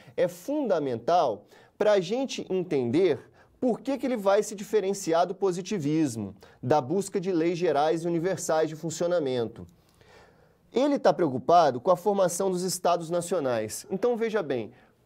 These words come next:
se há essa preocupação, é, da formação dos estados nacionais, esse é o momento, século dezenove, o Brasil ficou independente de Portugal, não sabe ainda exatamente o que que é,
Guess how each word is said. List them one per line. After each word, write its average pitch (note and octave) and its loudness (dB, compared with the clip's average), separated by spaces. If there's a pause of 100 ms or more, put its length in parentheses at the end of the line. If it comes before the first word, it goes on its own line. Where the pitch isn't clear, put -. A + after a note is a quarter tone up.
(680)
se - -2
há C#4+ 4
essa B3 0
preocupação, D#3 -2 (400)
é, C#3 2 (120)
da D#3+ 4
formação C#3+ -2
dos A#2 -4
estados A#2 -2
nacionais, A#2 -2
esse B2 -2
é - 2
o C3 0
momento, B2+ 0
século A#2 -4
dezenove, B2+ -2 (220)
o - -4
Brasil B2+ 0 (160)
ficou C#3 -2
independente C#3 0
de B2 0
Portugal, B2+ 0 (120)
não D#3 0
sabe D#3+ 0
ainda C#3+ 0
exatamente B2 -2
o A#2+ -12
que A#2+ -4
que F3+ -2
é, C3+ 0